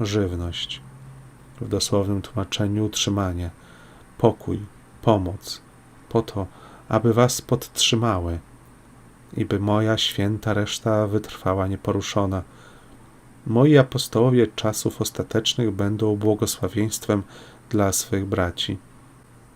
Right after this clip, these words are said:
Lecz moi apostołowie czasów ostatecznych będą to cisi i pokorni sercem, których droga będzie ochraniana przez tego, którego poślę z mego domu.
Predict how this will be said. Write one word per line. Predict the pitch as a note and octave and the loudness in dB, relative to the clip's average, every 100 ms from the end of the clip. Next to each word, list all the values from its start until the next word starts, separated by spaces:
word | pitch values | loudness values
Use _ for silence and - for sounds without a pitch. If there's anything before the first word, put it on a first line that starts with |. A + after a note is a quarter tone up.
| - - | -20 -2
Lecz | G#2+ G2+ - | 0 0 0
moi | G#2 G#2+ C#3 | 0 4 6
apostołowie | C3 C3 A#2 - B2 B2+ A2+ | 6 2 -2 2 4 4 4
czasów | - A#2+ - B2 | 2 0 0 -4
ostatecznych | A2+ - - B2 - B2+ | -4 -4 0 0 0 -2
będą | G2+ A#2+ B2+ B2 A#2 | 0 2 4 4 2
to | - A2 A2+ A2 - - - - | 2 4 4 0 -8 -20 -12 -2
cisi | - C#3 - C3 | 2 4 4 0
i | |
pokorni | B2 A#2 - C3 A2+ | 0 -2 2 2 2
sercem, | G#2+ - A#2 G2+ - F2+ F#2 - - - - - - - - | -2 0 -2 -2 -8 -8 -10 -12 -20 -20 -20 -20 -20 -20 -8
których | - A2+ G#2+ | 2 4 4
droga | G2+ G#2+ G#2+ A2 | 4 4 6 2
będzie | G#2 G#2 G#2 | 2 0 0
ochraniana | G#2 - G#2 G2 G2+ G2 G2+ | 0 -2 -4 -2 -2 -2 -4
przez | - G#2+ G2 - | -2 -2 -2 -4
tego, | - A2 G#2 G2 F#2+ - - - - - | -2 0 0 -2 -4 -14 -20 -20 -20 -10
którego | - A2 G#2+ | 0 2 4
poślę | G#2+ - G#2+ - B2 A#2+ | 2 2 0 0 0 0
z | |
mego | G2+ G2+ G2 | 0 -2 0
domu. | G2 F#2+ F2+ F2+ | -2 -2 -2 -4